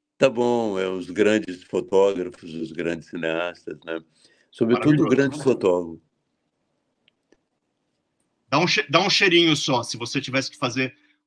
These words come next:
Speaker 2: um, uma única recomendação pra alguém que consiga,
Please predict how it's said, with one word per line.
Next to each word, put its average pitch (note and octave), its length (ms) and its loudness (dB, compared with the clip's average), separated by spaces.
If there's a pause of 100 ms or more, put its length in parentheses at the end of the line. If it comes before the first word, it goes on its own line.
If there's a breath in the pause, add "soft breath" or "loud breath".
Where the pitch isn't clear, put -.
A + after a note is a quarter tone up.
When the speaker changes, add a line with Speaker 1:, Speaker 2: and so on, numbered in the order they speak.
Speaker 2:
um, A#3 380 6 (500)
uma G3 260 2
única E3+ 520 2
recomendação B2+ 960 -4 (760)
pra C3 140 0
alguém B2+ 380 0
que C3+ 140 -8
consiga, C3 1040 -2